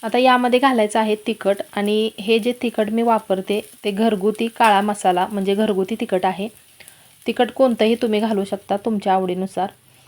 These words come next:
थोडीशी हळद घातली आणि त्यानंतर अर्धा चमचा मी इथे कांदा लसूण मसाला घातलेला आहे. कांदा लसूण मसाला पूर्णतः ऑप्शनल आहे, तुम्हाला हवा असेल तर घाला, नाहीतर कोणताही मसाला इथे तुम्ही वापरू शकता.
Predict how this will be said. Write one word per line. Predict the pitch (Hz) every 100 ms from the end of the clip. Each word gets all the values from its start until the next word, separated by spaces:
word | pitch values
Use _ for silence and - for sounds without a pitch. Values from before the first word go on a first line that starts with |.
| - _ _
थोडीशी | 247 233 226 269
हळद | 240 226 226
घातली | 247 240 190 214 -
आणि | 214 202 202 226
त्यानंतर | 220 226 214 202 202 -
अर्धा | 220 202 208
चमचा | 226 226 202 196
मी | 202
इथे | 196 196
कांदा | - 220 185
लसूण | 190 190 208
मसाला | 214 202 185 185
घातलेला | 202 185 175 180
आहे. | 175 - _ - - _ _ _
कांदा | 240 233 233
लसूण | 240 254 240
मसाला | 233 226 214
पूर्णतः | 214 233 214 208 226
ऑप्शनल | 220 - 208 202
आहे, | 208 202 -
तुम्हाला | 220 202 202
हवा | 208 208 202
असेल | 196 208 208 202
तर | 202
घाला, | 202 202 190 247 _ - - - - -
नाहीतर | 190 202
कोणताही | 202 233 196 202 214
मसाला | 220 202 185
इथे | 190 185
तुम्ही | 185 190 220
वापरू | 247 - 180
शकता. | - 185 -